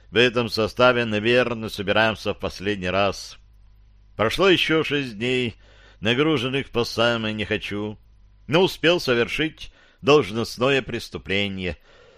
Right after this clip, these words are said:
Отправил родственников жены в железнодорожное путешествие в санаторий В В С в Крым вместо нас. И вот в двадцать два сорок,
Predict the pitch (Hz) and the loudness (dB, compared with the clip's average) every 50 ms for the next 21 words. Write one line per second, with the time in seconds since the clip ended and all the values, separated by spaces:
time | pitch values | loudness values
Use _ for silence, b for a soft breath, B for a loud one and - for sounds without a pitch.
0 | b b b b 113 131 - 208 220 226 214 196 - 170 190 185 - - 165 170 | b b b b 0 0 2 4 4 6 6 6 6 6 4 2 2 0 -2 -2
1 | 165 147 135 143 123 104 104 127 139 156 170 170 165 143 107 90 113 127 127 127 | -2 -2 -2 -2 0 0 0 0 0 0 0 0 0 -2 -2 -2 -2 0 0 0
2 | 110 95 120 120 113 139 160 165 147 113 127 139 113 123 117 95 120 104 - - | 0 0 0 0 2 2 0 0 0 -2 -4 -6 -6 -6 -8 -6 -6 -4 -2 0
3 | 127 135 131 - - - 110 120 123 104 - - 101 104 104 107 101 - 123 131 | 0 0 0 -2 -6 -6 -4 -2 -2 -2 -4 -4 -4 -2 -2 -2 -2 0 0 0
4 | 127 120 120 117 95 101 95 98 104 113 120 - - - - - - 101 95 95 | 0 0 0 -2 -2 -2 0 2 4 4 2 2 -2 -6 -12 -12 -10 -8 -6 -6
5 | 98 98 92 85 71 - _ _ _ _ _ _ 80 90 101 113 117 113 - - | -6 -6 -6 -8 -10 -12 _ _ _ _ _ _ -8 -4 -2 -2 -2 -2 -2 -2
6 | - 113 110 104 101 98 98 90 85 - - - - - - _ _ _ _ _ | -2 -2 0 0 0 0 -2 -2 -2 -6 -12 -16 -18 -20 -20 _ _ _ _ _
7 | _ _ _ _ _ _ - 98 117 131 170 196 202 - - 113 113 107 92 110 | _ _ _ _ _ _ -4 -2 0 2 4 4 4 2 0 -4 -6 -2 2 4
8 | 120 120 - - - 107 104 95 78 85 90 104 110 110 107 98 - - - 107 | 4 4 4 0 -6 -6 -6 -6 -6 -4 2 4 4 4 4 2 0 -4 -4 -4
9 | 110 104 101 98 90 - _ - _ | -4 -2 -4 -6 -8 -10 _ -20 _